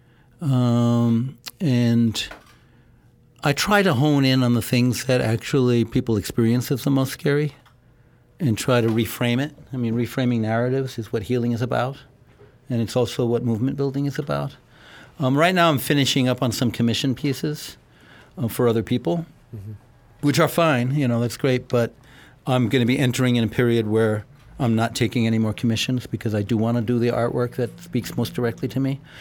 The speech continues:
Speaker 1: And a lot of that is just bringing out pieces of history, you know, telling different stories, um, reframing people's sense of hopelessness,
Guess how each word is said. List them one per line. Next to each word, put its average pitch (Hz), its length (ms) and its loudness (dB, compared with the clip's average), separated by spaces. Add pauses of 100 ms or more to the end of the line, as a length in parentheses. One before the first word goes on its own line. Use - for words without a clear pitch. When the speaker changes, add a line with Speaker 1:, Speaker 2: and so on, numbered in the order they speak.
(120)
Speaker 1:
And 156 80 2
a - 20 4
lot 214 160 4
of 214 80 2
that 165 120 4
is 143 80 0
just 139 180 -2
bringing 135 300 0
out 123 160 -2
pieces 113 260 -2
of 98 80 -2
history, 113 460 -4 (680)
you 131 160 0
know, 107 60 2
telling 120 340 0
different 107 280 -4
stories, 110 640 -2
um, 110 560 -2 (340)
reframing 120 920 0 (1120)
people's 113 260 0
sense 110 200 -2
of 120 100 -4
hopelessness, 120 640 -6